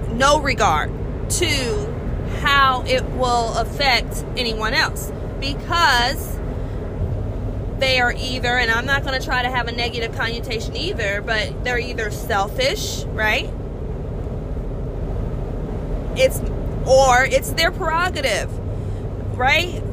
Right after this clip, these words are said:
Which is kinda like, you could be, you can consider, you can call people all kind of names for choosing to do the things that they do, but the forgiveness is for you. So sometimes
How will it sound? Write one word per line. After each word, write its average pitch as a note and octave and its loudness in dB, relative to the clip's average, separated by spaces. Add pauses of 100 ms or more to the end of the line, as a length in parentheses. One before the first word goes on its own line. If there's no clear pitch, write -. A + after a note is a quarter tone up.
(100)
Which D#4 -2
is D4 -2
kinda D#4 0
like, C#4 0
you - -6
could F4 -4
be, - -4
you - -4
can F#4 -4
consider, F4 -2
you E4 0
can - -6
call D#4 0
people D4 -2
all C#4 -2
kind D4 0
of D4 0
names A3+ -2
for A#3 0
choosing C4+ -2
to A#3+ -2
do C4 -4
the A#3+ 0 (100)
things B3 0
that A3 -2
they G3 -2
do, G3+ 0 (500)
but A3+ 2 (960)
the - 2
forgiveness D4+ 2
is B3 0
for A#3+ 0
you. A3+ 4 (540)
So A#3 4 (460)
sometimes B3+ 2